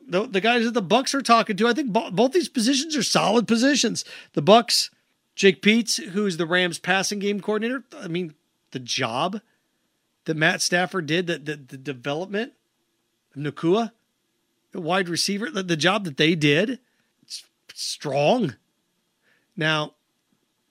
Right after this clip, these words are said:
you know, coordinator, passing game coordinators are coming in to become offensive coordinators, a little bit different beast. But you look what you have Mike Evans, what you have with Godwin, what you have with Baker Mayfield, you bring the, bring 'em all back, that's good. The guy that I'd like to see the Bucs hire, now, look,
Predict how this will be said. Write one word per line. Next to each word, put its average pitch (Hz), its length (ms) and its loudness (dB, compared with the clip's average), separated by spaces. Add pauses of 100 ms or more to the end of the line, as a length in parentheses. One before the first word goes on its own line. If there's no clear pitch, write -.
(380)
you 170 80 -6
know, 165 140 -6
coordinator, 196 600 0
passing 190 380 -2
game 180 200 -2
coordinators 185 540 -2
are - 580 -10
coming 185 280 -2
in 180 120 0
to 160 80 -4
become 151 280 -4
offensive 190 460 -2
coordinators, 196 440 -4
a 202 40 -6
little 190 120 -2
bit 170 140 -4
different 156 340 -2
beast. 202 420 -4 (880)
But 185 160 -4
you 180 100 0
look 190 140 0
what 196 140 -2
you 165 100 -2
have 190 100 0
Mike 180 280 -2
Evans, 185 320 0
what 175 120 -2
you 160 120 0
have 185 120 0
with 156 140 -8
Godwin, 180 600 -2 (640)
what - 80 -20
you 139 80 -4
have 165 160 0
with 147 120 -4
Baker 180 240 2
Mayfield, 180 360 2
you 165 100 0
bring 180 220 0
the, 180 200 0
bring 160 220 0
'em 190 80 0
all 196 140 0
back, 202 240 2 (400)
that's 131 200 -16
good. 180 300 2 (280)
The 147 80 0
guy 190 180 8
that 175 100 8
I'd 180 140 8
like 208 120 4
to 165 60 -4
see 170 100 0
the 202 80 2
Bucs 196 280 2
hire, 220 180 6
now, 208 160 6
look, 175 300 2